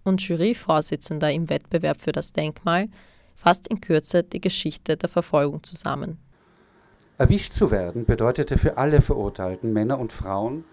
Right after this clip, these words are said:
Speaker 2: gesellschaftliche Ächtung, für viele den Verlust ihrer Arbeit, ihrer akademischen Titel und der Solidarität ihres familiären und freundschaftlichen Umfelds. Für manche bedeutete es den Tod.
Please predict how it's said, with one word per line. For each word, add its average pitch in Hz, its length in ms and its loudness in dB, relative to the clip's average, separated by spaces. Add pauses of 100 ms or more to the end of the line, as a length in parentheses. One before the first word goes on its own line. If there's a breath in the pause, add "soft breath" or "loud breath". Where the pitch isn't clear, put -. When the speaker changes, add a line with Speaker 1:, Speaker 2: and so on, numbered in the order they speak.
(340 soft breath)
Speaker 2:
gesellschaftliche 127 720 -2
Ächtung, 160 680 -2
für - 180 0
viele 151 260 -2
den 127 160 -2
Verlust 110 380 -4
ihrer 107 220 -2
Arbeit, 131 420 -2
ihrer 120 180 -2
akademischen 110 680 -4
Titel 147 440 -2 (600 loud breath)
und 120 120 0
der 131 80 2
Solidarität 117 720 -2
ihres 117 220 -2
familiären 101 560 0
und 107 120 -2
freundschaftlichen - 680 -6
Umfelds. 90 680 -4
Für 104 160 -2
manche 107 480 -4 (680 loud breath)
bedeutete 98 480 -4
es 98 160 -8
den 120 200 -8
Tod. - 440 -2